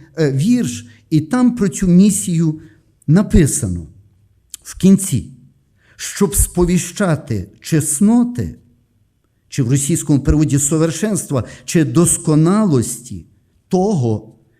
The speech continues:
хто покликав вас із темряви у чудове своє світло. Оказується, в мене і в тебе є місія, яку Бог на тебе і на мене покладає.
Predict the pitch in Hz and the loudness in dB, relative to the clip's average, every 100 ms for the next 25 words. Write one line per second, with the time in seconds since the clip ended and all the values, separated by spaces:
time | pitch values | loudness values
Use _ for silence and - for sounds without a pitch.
0 | _ - - - 160 170 - 180 190 175 | _ -18 -6 -2 2 2 2 0 0 0
1 | 147 151 143 - 143 123 - 185 196 180 | 0 0 -2 -4 -4 -4 -2 2 4 4
2 | 175 165 156 - - _ - 135 - 110 | 4 0 -2 -6 -20 _ -4 -4 -2 -2
3 | 131 165 165 151 151 - - - - 110 | 0 2 2 -2 -6 -16 -16 -12 -6 -4
4 | 107 113 110 113 _ _ _ - 135 117 | -2 -4 -4 -10 _ _ _ -8 -2 -2
5 | - - - _ _ _ _ _ _ - | -4 -16 -18 _ _ _ _ _ _ -6
6 | 147 220 240 185 185 175 - 165 170 220 | -2 -2 0 2 2 0 0 2 2 2
7 | 190 160 170 127 - 233 196 160 151 160 | 2 2 0 -2 -2 -6 -2 0 0 -2
8 | - _ _ - 135 165 170 185 190 - | -12 _ _ -6 -2 2 2 4 2 -2
9 | - 78 - - _ _ _ _ _ _ | -10 -14 -16 -20 _ _ _ _ _ _
10 | _ _ - 156 156 196 170 202 170 185 | _ _ 0 0 0 0 0 -2 0 -2
11 | 185 226 196 208 190 190 190 180 196 - | 0 -2 0 0 2 2 2 0 -2 -2
12 | 202 175 190 139 90 76 | -2 2 4 4 2 -6